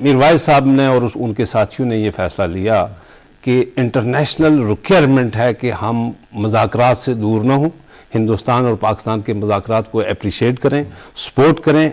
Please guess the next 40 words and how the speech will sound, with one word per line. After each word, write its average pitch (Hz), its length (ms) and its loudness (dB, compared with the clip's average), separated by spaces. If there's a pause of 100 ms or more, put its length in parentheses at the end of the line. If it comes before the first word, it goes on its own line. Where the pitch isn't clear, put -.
और 131 140 2
हम 123 220 2
ये, 147 300 4
अ, 110 560 0 (560)
ये 135 240 4
claim 135 480 2
करें 120 280 0 (340)
कि 135 80 -4
हकीकी 156 420 0
पार्टी 123 360 2
को 120 120 -2
भी 123 120 -2
मुज़ाकरात 110 520 0
में 113 100 -4
शामिल 98 320 -6
किया 92 280 -4
जाए। 80 240 -6 (300)
जबकि 147 260 2
अली 156 180 6
शाह 156 120 2
गिलानी 131 320 2
साहब 123 200 0
का 127 100 0
ये 120 140 0
मानना 110 340 0
था 120 400 0 (140)
कि 139 80 2
हिंदुस्तान 123 720 2
आज 127 280 2
तक 139 200 0
हज़ार 117 300 4
बार 123 220 2
पाकिस्तान 113 500 -2
के 127 100 -2
साथ 123 200 2
भी 135 120 0
मुज़ाकरात 127 460 2
कर 123 160 0
चुका 123 300 -2
है, 123 200 0